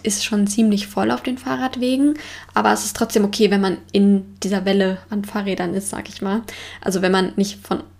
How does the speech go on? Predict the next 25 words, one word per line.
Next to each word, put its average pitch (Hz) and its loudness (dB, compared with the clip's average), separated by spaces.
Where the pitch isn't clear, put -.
außen 190 2
re-, 185 -4
versucht - -8
reinzukommen. 202 2
Also - -4
ich 202 -4
bin 196 0
ja 185 0
ein 196 -2
Schisser, 202 -2
was 202 -6
Fahrradfahren 220 -2
angeht. 262 0
Ich - -4
werde 202 -2
zwar 214 -4
langsam 208 0
besser 233 0
und 202 2
gehe 196 4
auch 185 -4
bewusst 202 0
in 202 4
diese 190 0
Feierabendsituation. 226 -2